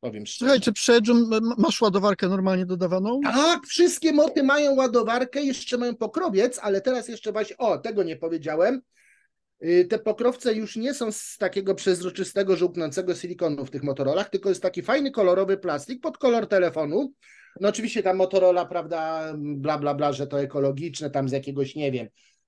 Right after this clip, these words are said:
Speaker 1: Mówili, tylko powiem szczerze, że nie zapamiętałem. Z lnu, z jakiegoś tam, nie wiem, pomielonego czegoś, budy psiej, whatever, w każdym razie ekologiczne. No,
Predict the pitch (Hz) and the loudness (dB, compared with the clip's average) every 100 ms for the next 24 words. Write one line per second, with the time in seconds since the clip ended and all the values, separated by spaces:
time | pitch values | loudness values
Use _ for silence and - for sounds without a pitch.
0 | _ _ - 254 311 202 143 190 - 285 | _ _ 0 2 4 4 0 -6 -2 2
1 | 269 - 254 226 214 220 202 208 208 196 | 2 2 -2 -2 -4 -2 -2 0 -2 -2
2 | 160 135 127 156 202 320 392 349 311 269 | -2 -4 -2 2 2 4 4 2 0 -2
3 | 220 202 208 196 190 190 202 180 175 156 | -2 -4 -4 -4 -2 -2 -2 0 -2 -2
4 | 151 175 170 175 170 180 196 180 170 240 | -4 -4 0 0 0 -4 -2 -2 -2 -6
5 | 226 202 170 131 - _ _ _ 147 202 | -2 -2 -2 -6 -20 _ _ _ -6 -4
6 | 196 196 - 190 180 175 - - 226 226 | -2 -4 -2 0 2 2 0 -2 0 2
7 | 175 151 - 196 170 196 190 170 165 160 | 2 0 -2 -2 0 0 0 0 0 -2
8 | 139 98 - 92 85 107 | -2 -6 -14 -18 -14 -14